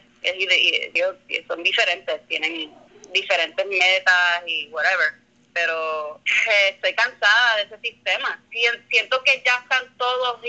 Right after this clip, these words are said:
involucrados dentro de el mismo, de la misma sombrilla, están todos bajo la misma sombrilla, tipo de cosas. Eh, les falta diversidad, y la falta de diversidad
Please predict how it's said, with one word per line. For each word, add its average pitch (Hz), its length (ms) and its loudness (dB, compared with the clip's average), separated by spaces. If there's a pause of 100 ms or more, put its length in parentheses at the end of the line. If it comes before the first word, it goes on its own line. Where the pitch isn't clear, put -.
(120)
involucrados 208 1000 -2
dentro 190 440 -6
de 180 460 -2
el 170 140 -12
mismo, 233 760 -8 (300)
de 190 120 -2
la 190 100 4
misma 247 300 0
sombrilla, 247 440 0
están 202 240 -2
todos 240 200 0
bajo 240 220 0
la 220 100 2
misma 233 300 -4
sombrilla, 233 560 -2
tipo 190 200 -6
de 220 120 -2
cosas. 180 440 -2 (260)
Eh, 196 480 4
les 208 360 -2 (100)
falta 220 380 0
diversidad, 220 760 -2 (220)
y 214 120 -2
la 202 140 2
falta 196 300 2
de 240 200 4
diversidad 220 720 0